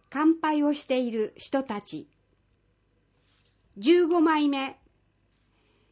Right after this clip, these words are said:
説明。水が入っている桶にくるりの名水が管から注ぎ込んでいます。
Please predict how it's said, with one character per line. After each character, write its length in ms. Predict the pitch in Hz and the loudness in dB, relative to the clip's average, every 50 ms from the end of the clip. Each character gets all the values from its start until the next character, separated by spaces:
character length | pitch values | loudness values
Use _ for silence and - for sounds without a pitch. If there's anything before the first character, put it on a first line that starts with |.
| _ _ _ | _ _ _
説 420 | - - 277 277 277 - - 294 294 | -8 -4 -4 -4 -2 -2 0 2 4
明。 380 | 285 277 262 262 254 240 277 - _ _ _ _ _ _ _ _ _ _ _ _ _ _ _ _ _ _ _ _ - | 4 2 0 -4 -4 -6 -10 -16 _ _ _ _ _ _ _ _ _ _ _ _ _ _ _ _ _ _ _ _ 0
水 260 | 247 294 285 311 330 | 2 2 2 2 2
が 140 | 370 359 330 | 0 0 -2
入 220 | - 381 370 330 | -2 0 0 0
っ 20 | 294 | 0
て 220 | - - - 262 | -4 -4 -2 -2
い 120 | 254 240 220 | -2 -2 0
る 220 | 220 202 202 - - | 0 0 0 0 -2
桶 300 | 254 262 - 294 254 226 | -6 -4 -2 0 0 0
に 220 | 208 196 190 190 - _ _ _ _ _ _ _ _ _ _ | 0 0 -2 -2 -6 _ _ _ _ _ _ _ _ _ _
く 120 | - 349 370 | 2 4 4
る 120 | 370 339 | 4 4
り 140 | 285 277 254 | 4 2 2
の 160 | 240 226 214 | 0 0 -2
名 220 | 220 240 262 285 | -2 -2 -2 -2
水 300 | 285 - - 254 262 254 | -4 -4 -6 -6 -6 -4
が 260 | 226 233 226 220 226 - _ _ _ _ _ _ _ _ | -4 -4 -6 -6 -6 -12 _ _ _ _ _ _ _ _
管 260 | - 311 269 311 294 | -4 -2 0 0 0
か 160 | 294 - 233 | 0 -2 -2
ら 220 | 220 214 208 - - _ _ - - | -2 -2 -4 -4 -8 _ _ -14 -6
注 100 | - 285 277 349 359 | -4 -2 0 0 2
ぎ 120 | 302 339 339 | 2 2 2
込 160 | 339 349 339 | 2 2 2
ん 160 | 330 311 285 | 4 4 4
で 100 | 262 240 | 2 0
い 120 | 240 214 202 | -2 -2 -2
ま 180 | 190 185 190 | -2 -4 -6
す。 380 | - - - - - - _ | -10 -14 -20 -20 -20 -20 _